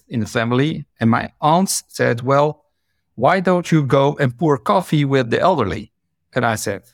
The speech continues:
"Hmm, hmm, okay, pouring coffee with the elderly. Why not? My father passed away. My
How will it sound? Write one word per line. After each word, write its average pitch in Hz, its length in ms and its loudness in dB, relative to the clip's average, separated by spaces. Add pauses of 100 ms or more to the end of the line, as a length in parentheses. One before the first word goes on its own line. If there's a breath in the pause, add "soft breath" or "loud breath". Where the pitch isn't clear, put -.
(200)
"Hmm, - 240 -14 (340)
hmm, 110 180 -4 (160)
okay, 82 440 -2 (760)
pouring 117 240 -2
coffee 104 320 -2
with 107 200 -4
the 104 80 2
elderly. 123 480 0 (1120)
Why 107 200 2
not? 160 300 -2 (540)
My 101 160 -6
father 151 300 2
passed 147 380 -2
away. 143 400 2 (1000)
My 104 320 -2